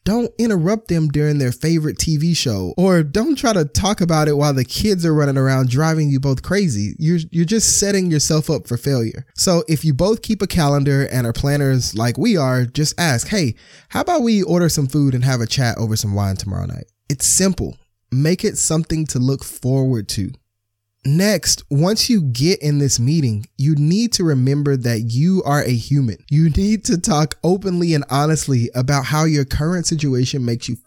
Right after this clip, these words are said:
feel way more than you talk about the budgets or the numbers. You're not a robot. It wasn't until I started talking about how I felt and how this debt was keeping us from doing things that we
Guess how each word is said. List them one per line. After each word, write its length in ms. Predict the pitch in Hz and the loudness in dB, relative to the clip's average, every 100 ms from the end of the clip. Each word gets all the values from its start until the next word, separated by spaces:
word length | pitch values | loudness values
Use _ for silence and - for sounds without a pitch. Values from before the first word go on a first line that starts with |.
| - | -4
feel 420 | 185 175 123 107 | -2 0 0 -2
way 340 | 107 143 175 | -2 0 2
more 260 | 190 175 170 | 2 2 2
than 140 | 156 | 0
you 100 | 143 | 0
talk 300 | 135 131 120 | 0 0 -2
about 260 | 117 120 120 | 0 -2 -2
the 80 | 117 | -4
budgets 460 | 117 110 107 104 | -2 -2 -2 -4
or 120 | - 107 | -4 -4
the 120 | 107 | -2
numbers. 420 | 107 98 - - - - _ | -2 -4 -4 -8 -10 -20 _
You're 160 | 120 120 | -2 0
not 460 | 113 117 127 127 - | 0 0 2 0 -2
a 60 | 123 | -2
robot. 540 | 113 123 135 110 85 - _ _ _ | 0 2 0 -2 -6 -12 _ _ _
It 100 | 160 | 0
wasn't 320 | 160 226 254 | 2 0 2
until 260 | 220 190 185 | 0 2 2
I 100 | 160 | 2
started 300 | - 160 139 | 2 2 0
talking 280 | 151 143 135 | 0 0 0
about 180 | 123 123 | 0 0
how 160 | 131 | 0
I 140 | 113 101 | 0 -4
felt 500 | - 190 175 123 123 | -4 0 2 2 0
and 80 | |
how 160 | 120 131 | 0 2
this 240 | 113 107 | 0 -4
debt 240 | - 165 135 | -2 -2 0
was 160 | 143 | -2
keeping 320 | - 143 131 131 | -2 -2 -2 -2
us 160 | 120 | -2
from 160 | 127 123 | -2 -2
doing 240 | 123 117 | -2 -2
things 320 | 117 147 143 | -2 -2 -2
that 80 | 131 | 0
we 140 | 120 | -2